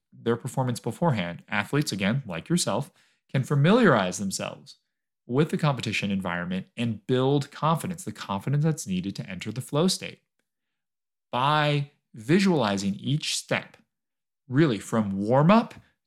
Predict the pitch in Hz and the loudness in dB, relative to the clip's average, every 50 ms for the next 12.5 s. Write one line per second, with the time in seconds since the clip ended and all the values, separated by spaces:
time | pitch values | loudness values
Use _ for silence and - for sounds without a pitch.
0 | _ - - 123 117 110 107 92 - - 123 127 - - 131 - - 147 135 135 | _ -4 -2 0 0 0 0 -2 -4 -6 -4 -2 -2 -2 -2 0 0 0 0 0
1 | 123 113 101 - - 110 - - 107 95 - - - - 135 143 156 165 165 160 | 0 -2 -2 -4 -6 -8 -6 -4 -6 -6 -6 -8 -6 -2 0 2 2 2 2 0
2 | - 165 156 151 147 - - - 104 95 - - 98 - - 127 117 - - 131 | 0 2 2 0 0 -2 -4 -4 -2 -2 -2 -2 -2 -4 -4 -4 -4 -4 -2 -2
3 | 123 120 117 - - 107 101 95 107 117 131 127 135 135 107 - - - - - | -2 -2 -2 -2 -2 -2 -2 -2 -2 -2 0 0 0 0 -2 -2 -6 -12 -20 -20
4 | - _ _ _ _ _ _ _ _ _ _ _ _ _ _ _ _ _ _ _ | -20 _ _ _ _ _ _ _ _ _ _ _ _ _ _ _ _ _ _ _
5 | _ _ _ _ _ _ _ _ _ _ 110 101 107 113 - - 113 113 107 120 | _ _ _ _ _ _ _ _ _ _ -8 -6 -6 -4 -4 -2 0 0 4 6
6 | 156 185 156 110 85 - - _ _ _ _ _ _ _ _ _ _ _ _ _ | 6 6 6 6 2 -2 -8 _ _ _ _ _ _ _ _ _ _ _ _ _
7 | _ _ _ _ _ _ _ _ 156 170 180 135 117 110 - - 127 123 - - | _ _ _ _ _ _ _ _ 0 0 2 2 0 0 -2 -4 -6 -6 -4 0
8 | 123 123 117 110 110 117 139 165 180 165 139 - - 131 123 123 131 151 185 202 | 0 2 2 0 0 0 2 2 2 2 0 -2 -6 -6 -4 0 2 4 4 4
9 | 196 - - - 139 131 - - 117 113 135 180 208 185 - 120 101 95 - - | 4 4 2 0 -2 -2 -2 -2 0 2 2 4 4 2 2 0 -2 -2 -4 -2
10 | 117 131 156 160 151 131 113 123 117 113 117 104 104 92 98 104 104 101 - - | -2 0 2 2 2 0 0 -2 -2 0 0 -2 -2 -2 -2 -2 -2 -2 -2 -2
11 | 98 95 - 104 - - 117 113 107 98 101 92 90 90 90 95 - - 135 127 | -4 -4 -6 -8 -6 -4 -2 -2 -2 -2 -4 -6 -6 -6 -8 -10 -8 -6 -4 -2
12 | 113 107 95 104 110 110 101 92 90 90 | -2 -2 -2 -2 -2 -2 0 -2 -4 -6